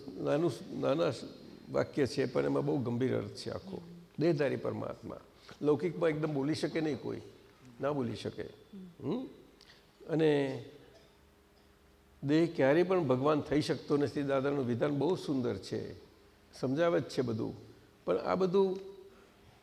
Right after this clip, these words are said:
પદ્ય અર્થે સમજાયેલું હોય, જો એકબીજા સાથે ના હોય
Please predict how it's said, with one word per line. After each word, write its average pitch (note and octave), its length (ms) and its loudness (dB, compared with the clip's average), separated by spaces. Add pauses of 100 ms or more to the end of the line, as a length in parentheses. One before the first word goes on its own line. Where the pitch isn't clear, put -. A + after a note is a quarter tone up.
(140)
પદ્ય D3 240 6
અર્થે F#3+ 260 6
સમજાયેલું E3+ 560 8
હોય, F#3 120 4
જો F#3 120 4
એકબીજા F3+ 420 6
સાથે F3+ 300 4
ના G3+ 220 10
હોય E3 340 4